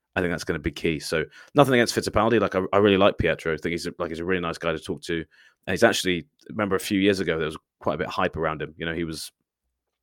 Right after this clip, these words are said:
he had the Indy five hundred lined up for twenty eighteen. He had that crash.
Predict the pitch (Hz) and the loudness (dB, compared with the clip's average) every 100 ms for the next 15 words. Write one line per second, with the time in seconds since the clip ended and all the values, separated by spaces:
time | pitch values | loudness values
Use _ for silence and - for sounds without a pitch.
0 | - 104 92 95 95 90 92 95 95 90 | 0 2 4 2 0 0 0 0 -2 0
1 | 90 90 87 - - 87 82 87 90 90 | 0 0 -2 -6 -8 -6 -4 -2 -4 -4
2 | _ _ _ _ - 90 - - 98 87 | _ _ _ _ -6 -6 -6 -4 0 0
3 | 85 - - | 0 -8 -10